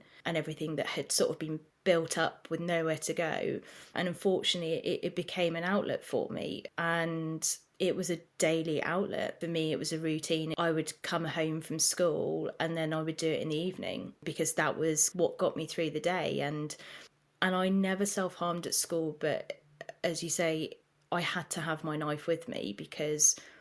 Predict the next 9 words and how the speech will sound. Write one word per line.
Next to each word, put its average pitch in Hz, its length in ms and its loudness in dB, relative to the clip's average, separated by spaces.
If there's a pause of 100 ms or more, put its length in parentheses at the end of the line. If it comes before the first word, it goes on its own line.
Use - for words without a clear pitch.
(360)
it 180 220 4
was 175 320 4
that - 160 0
comfort - 380 -2
blanket, 143 280 -4
just 165 200 -2
knowing 160 420 0
I 151 140 -2
could. 143 520 -2